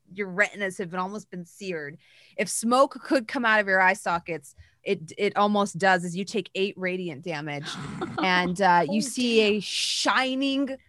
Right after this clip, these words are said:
Speaker 1: just, like, word, a shining, like, divine word, like,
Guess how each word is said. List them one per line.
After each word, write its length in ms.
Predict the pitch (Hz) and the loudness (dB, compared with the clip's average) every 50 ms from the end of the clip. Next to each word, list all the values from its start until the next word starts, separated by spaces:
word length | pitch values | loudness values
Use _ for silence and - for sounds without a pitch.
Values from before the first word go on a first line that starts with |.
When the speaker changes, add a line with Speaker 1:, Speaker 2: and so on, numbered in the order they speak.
| - - _ - - | -20 -20 _ -14 -6
Speaker 1:
just, 260 | - 254 233 - - - | -4 -4 -4 -4 -2 2
like, 300 | 220 208 196 180 - - | 4 4 4 2 -2 -8
word, 680 | - 165 170 160 180 208 226 220 175 139 139 139 170 _ _ _ _ _ _ _ _ _ _ _ - - - | -12 -8 -4 0 0 2 2 2 0 -2 -4 -10 -12 _ _ _ _ _ _ _ _ _ _ _ -16 -12 -12
a 40 | 185 | -10
shining, 720 | - - - 247 208 214 220 233 240 240 240 233 226 202 - | -8 -2 2 2 2 4 2 0 -2 -4 -4 -4 -4 -6 -6
like, 320 | 185 180 208 202 185 _ - | -4 -2 -2 -2 -2 _ -4
divine 720 | 214 202 180 143 190 180 185 190 196 196 196 196 185 165 | -4 -4 -2 -2 0 2 2 2 2 0 0 -2 -4 -4
word, 480 | 156 175 190 185 170 151 147 147 160 170 | -2 0 0 0 0 0 -4 -6 -6 -6
like, 180 | 185 160 156 | -6 -6 -6